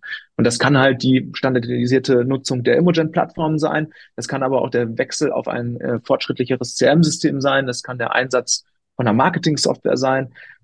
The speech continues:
Das kann die, äh, der, der Bezug von Leads sein über Portale wie ein eins zwei drei Makler beispielsweise.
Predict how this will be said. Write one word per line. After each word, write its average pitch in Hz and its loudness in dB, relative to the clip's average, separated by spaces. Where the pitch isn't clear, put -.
Das 120 -6
kann 123 -6
die, 120 4
äh, 117 4
der, 117 4
der 117 2
Bezug - -6
von 127 2
Leads 170 4
sein 143 2
über 135 -2
Portale 139 -2
wie 131 -6
ein - -10
eins 131 -8
zwei - -2
drei - 0
Makler 147 0
beispielsweise. 131 0